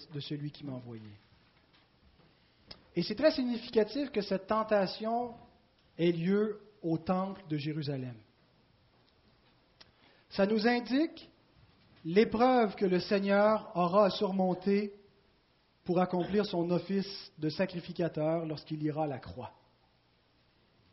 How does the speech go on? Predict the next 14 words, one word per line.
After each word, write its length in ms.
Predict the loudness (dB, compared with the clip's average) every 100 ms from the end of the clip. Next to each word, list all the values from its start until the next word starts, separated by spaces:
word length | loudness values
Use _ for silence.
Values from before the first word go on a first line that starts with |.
| _ _ _ _ _ _ _ _ _ _ _ -20 _ _ _ _ _ _ _ _ _ _ _ _ _ _ _ _ _ _ _ _ _ _ _
En 180 | 0 4
accomplissant 640 | 4 4 0 -2 -2 0 0
son 200 | 0 2
office 320 | 2 0 0
sacerdotal, 1000 | 0 0 0 0 0 2 4 2 0 -10 -18 _ _ _ _ _ _ _ _ _ _ _ _ _ _
c'est-à-dire 800 | -6 -2 -2 0 0 2 -2 -6 -16 _ _ _ _ _ _ _ -6
en 120 | -4
s'offrant 460 | -2 -4 -4 -4
en 40 | -4
sacrifice, 920 | -4 -6 -6 -8 -4 -6 -6 -12 -20 -20 _ _ _ _ _ _ 2
la 160 | 4 6
confiance 1040 | 4 4 6 6 6 4 -2 -6 -12 -16 _ _ _ _ _ _
de 140 | -2 0
Jésus 580 | 2 0 0 -4 -6